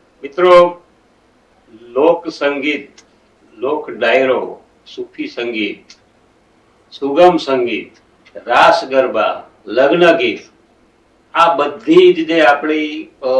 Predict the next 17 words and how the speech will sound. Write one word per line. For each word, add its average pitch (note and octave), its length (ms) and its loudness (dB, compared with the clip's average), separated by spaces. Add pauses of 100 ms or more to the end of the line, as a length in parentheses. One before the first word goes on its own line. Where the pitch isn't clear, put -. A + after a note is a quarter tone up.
(400)
કલાઓ C#3 480 0
છે, C3+ 440 -4 (580)
એ D3 120 -12
કલાઓએ D3+ 760 0
આપણી C#3 640 -8
માતૃભાષા A2+ 960 -4
એટલે G#2+ 260 -10
ગુજરાતી C#3 840 -6
ભાષાને A2 540 -8
જીવંત G#2 420 -10
રાખી - 360 -12
છે. - 120 -20 (960)
એટલે D3 140 -2
આજે E3+ 760 4 (200)
મુંબઈ C#3+ 440 -4
જેવા C#3+ 300 -6
શહેરમાં C3 720 -6